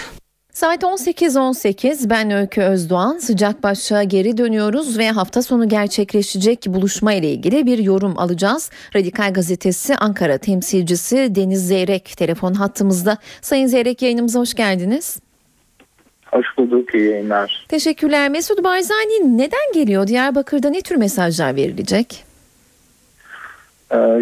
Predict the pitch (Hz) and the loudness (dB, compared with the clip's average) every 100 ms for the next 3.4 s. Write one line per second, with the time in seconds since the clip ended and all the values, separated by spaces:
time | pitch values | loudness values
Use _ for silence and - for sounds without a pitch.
0 | - 160 185 202 151 143 - 127 120 123 | 2 2 2 0 -2 -4 -2 -2 0 -2
1 | 175 202 156 147 - - 143 135 147 147 | -2 -2 -2 -4 -4 0 0 2 0 0
2 | 151 139 113 131 120 120 120 117 123 - | -4 -8 -4 -2 2 2 0 -2 -4 0
3 | 135 135 135 131 | 0 0 0 -2